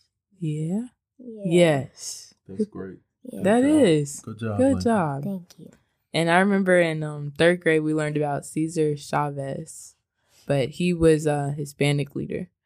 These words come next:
Speaker 1: And tho-, that's really as far as I knew about, you know, other cultures. Okay. So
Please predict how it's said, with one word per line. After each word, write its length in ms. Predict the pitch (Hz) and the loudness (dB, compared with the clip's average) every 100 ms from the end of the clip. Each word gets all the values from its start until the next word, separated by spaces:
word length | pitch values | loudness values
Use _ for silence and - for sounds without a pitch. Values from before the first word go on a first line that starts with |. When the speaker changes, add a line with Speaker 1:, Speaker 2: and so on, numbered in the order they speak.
| _ _ _ _ _ - | _ _ _ _ _ -2
Speaker 1:
And 260 | 160 160 156 | 2 2 4
tho-, 200 | 170 185 | 6 6
that's 300 | 165 180 170 | 4 2 2
really 240 | 165 165 | 2 4
as 160 | 147 143 | 2 0
far 420 | 147 151 147 - - | 0 0 -2 -6 -10
as 260 | 147 147 165 - | -6 -6 -6 -2
I 380 | 147 147 147 143 - - | 0 0 -2 -6 -10 -10
knew 380 | 143 151 156 147 | -6 -2 -2 -2
about, 460 | 147 143 139 135 | -2 -4 -4 -6
you 80 | 143 | -8
know, 240 | 143 139 143 | -10 -10 -4
other 480 | 156 156 147 143 143 _ | 0 2 2 0 -6 _
cultures. 720 | - 165 175 175 147 143 139 _ _ _ _ _ _ _ _ _ _ - | 0 2 2 2 -2 -2 -8 _ _ _ _ _ _ _ _ _ _ -2
Okay. 360 | 156 160 - - _ _ _ _ _ _ | -2 -2 -6 -14 _ _ _ _ _ _
So 560 | - 202 202 196 196 | 0 4 6 6 4